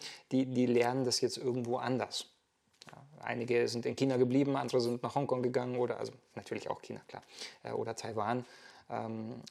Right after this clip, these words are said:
und, und so gestaltet sich, und das finde ich sehr, sehr charmant, ähm, aus dieser Quelle des Kung Fu ein, ein Netz über die ganze Welt.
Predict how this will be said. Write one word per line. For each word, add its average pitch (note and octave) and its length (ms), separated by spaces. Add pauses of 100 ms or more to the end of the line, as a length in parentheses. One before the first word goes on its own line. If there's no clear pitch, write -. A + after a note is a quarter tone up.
(120)
und, A2+ 340
und - 160
so B2+ 460
gestaltet A#2+ 640
sich, - 280
und C3 80
das C3+ 100
finde C#3 180
ich - 80
sehr, E3+ 180
sehr D3+ 160
charmant, C3+ 540 (320)
ähm, A#2+ 480 (400)
aus D3 240
dieser B2+ 280
Quelle C3 880 (1040)
des - 140
Kung D3 220
Fu C#3 240 (760)
ein, C3 460 (840)
ein B2 320
Netz - 520 (1300)
über C#3 180
die C3+ 60
ganze A#2 300
Welt. - 240